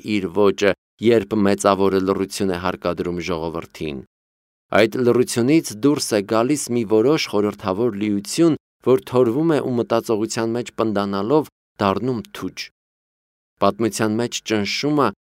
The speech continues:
հակիրճություն է առաջացնում պատմաբանի մեջ։ Այդպիսի նշանավոր պրոզայի գրանիտե կարծրությունը ոչ այլ ինչ է, եթե ոչ բռնակալի կատարած նստվածքը, խտացումը։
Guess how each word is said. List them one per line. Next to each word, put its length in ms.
հակիրճություն 800
է 40
առաջացնում 720
պատմաբանի 680
մեջ։ 320
Այդպիսի 520
նշանավոր 600
պրոզայի 580
գրանիտե 680
կարծրությունը 800
ոչ 300
այլ 280
ինչ 220
է, 140
եթե 280
ոչ 440
բռնակալի 840
կատարած 720
նստվածքը, 1040
խտացումը։ 800